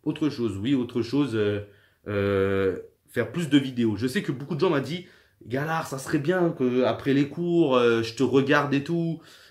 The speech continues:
Euh, je peux pas te regarder le soir parce que ma maman, euh, me permet pas de regarder, euh, YouTube. Euh, je suis obligé de te regarder tout le temps en rediffusion. » Euh, franchement, la vérité, je vais essayer de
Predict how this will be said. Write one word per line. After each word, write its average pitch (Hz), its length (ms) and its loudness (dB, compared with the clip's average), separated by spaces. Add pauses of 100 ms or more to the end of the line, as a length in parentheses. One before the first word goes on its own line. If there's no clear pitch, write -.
(100)
Euh, 113 460 2
je 107 80 -6
peux 123 160 -2
pas 156 100 6
te 151 100 -4
regarder 139 420 2
le 139 100 2
soir 165 800 4
parce 117 180 -4
que 131 80 -4
ma 120 220 0
maman, 143 640 0
euh, 110 320 -2 (340)
me 113 140 -2
permet 120 280 -2
pas 143 140 0
de 110 80 -2
regarder, 123 580 2
euh, 120 160 4
YouTube. 165 920 -4
Euh, 113 460 -2 (180)
je - 60 -20
suis 143 80 -4
obligé 139 180 -2
de 147 60 -14
te 139 80 -4
regarder 127 360 -2
tout 139 80 -12
le 139 60 -14
temps 156 140 2
en 131 40 2
rediffusion. » 160 1040 0 (580)
Euh, 107 520 -4
franchement, 156 500 -6
la 139 120 0
vérité, 139 600 -2 (960)
je 117 180 -4
vais 147 160 6
essayer 147 460 2
de 95 1200 -2